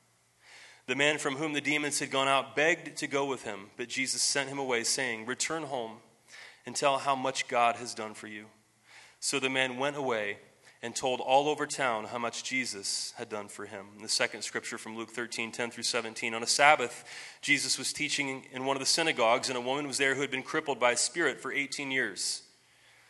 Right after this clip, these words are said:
She was bent over and could not straighten up at all. When Jesus saw her, he called her forward and said to her, "Woman, you are set free from your infirmity."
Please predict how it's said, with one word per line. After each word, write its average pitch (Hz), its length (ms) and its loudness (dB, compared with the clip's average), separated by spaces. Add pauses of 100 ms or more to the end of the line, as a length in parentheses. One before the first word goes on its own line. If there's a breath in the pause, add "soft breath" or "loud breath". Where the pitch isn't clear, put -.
(580 soft breath)
She - 160 -2
was 127 160 -4
bent 147 180 4
over 143 260 2
and 135 120 -2
could 139 120 -4
not 127 160 2
straighten 127 360 0
up 120 140 -4
at 123 60 -2
all. 120 260 4
When 120 120 -6
Jesus 131 320 0
saw 156 360 4
her, 135 100 -2
he 123 120 -4
called 143 300 0
her 131 80 -2
forward 151 380 -2
and 127 80 -4
said 147 220 0
to - 80 -6
her, 131 120 -2
"Woman, 143 300 -4
you 143 140 -2
are 131 100 0
set - 280 0
free 165 280 0
from 139 180 -4
your 127 140 0
infirmity." 110 520 -6